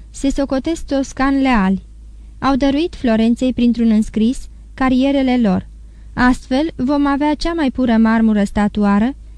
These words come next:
și nu ne va costa decât mâna de lucru. "Nu cred că e omenește cu putință să scoți marmură la Pietra Santa, sanctitate," obiectă Michelangelo. "Blocurile ar trebui să fie scoase din prăpăstii de piatră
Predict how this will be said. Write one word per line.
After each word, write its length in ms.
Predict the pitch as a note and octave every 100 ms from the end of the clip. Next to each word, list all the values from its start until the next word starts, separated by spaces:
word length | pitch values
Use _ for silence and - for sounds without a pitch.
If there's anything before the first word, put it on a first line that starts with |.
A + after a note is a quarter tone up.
| -
și 240 | - - D4
nu 280 | D#4 F#4 C4+
ne 60 |
va 160 | G#3+ G#3
costa 400 | G#3 G#3+ - B3
decât 280 | A#3+ A#3+ A#3+
mâna 300 | B3 A#3+ A#3+
de 140 | B3
lucru. 440 | A#3 F#3+ F#3 F#3+ - - - - - - - - - - - - - - - - - - - - -
"Nu 200 | - C#4+
cred 240 | G4 F#4 D#4
că 100 | B3+
e 260 | B3 B3 A3+ - -
omenește 680 | B3 B3+ B3 C4 C#4 - A3
cu 140 | G#3+
putință 540 | G#3 G#3+ A3 A3 A3+ C4+
să 140 | B3
scoți 340 | A#3 B3 B3
marmură 440 | A#3 A3+ A#3 A#3+ A#3
la 160 | A3
Pietra 380 | A3+ A#3 A#3 G#3+
Santa, 460 | G#3+ A3+ G3+ G#3 G#3+
sanctitate," 840 | G#3+ A3 G#3+ A#3 G#3 F#3+ F3+ F#3+ - - - - -
obiectă 500 | A3+ A3+ A3+ G#3 A#3+
Michelangelo. 960 | A#3 A3+ A3 G#3 G3+ G3+ F#3+ F#3+ F#3+ F#3+ - - - - -
"Blocurile 580 | A#3 C#4 E4+ F4+ F4 D#4+
ar 180 | D4 C4
trebui 340 | B3+ A#3 C4+
să 160 | C#4 A3+
fie 220 | B3 A3+
scoase 400 | - A3+ A#3+ B3+
din 220 | A#3+ A#3
prăpăstii 520 | A3 A3 A#3 B3 A#3+
de 140 | G#3 B3+
piatră 420 | - A3 A#3 B3+